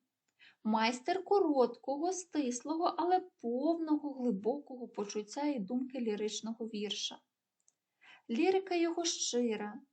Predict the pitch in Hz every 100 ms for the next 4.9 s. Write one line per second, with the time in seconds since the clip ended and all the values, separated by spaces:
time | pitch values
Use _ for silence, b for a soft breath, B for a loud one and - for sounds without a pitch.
0 | _ - 233 277 - - 220 214 202 202
1 | 208 247 294 _ _ _ _ b b b
2 | - 415 440 294 - 294 - 370 381 262
3 | - 220 226 339 427 - 240 233 240 -
4 | 294 339 320 277 247 240 214 208 233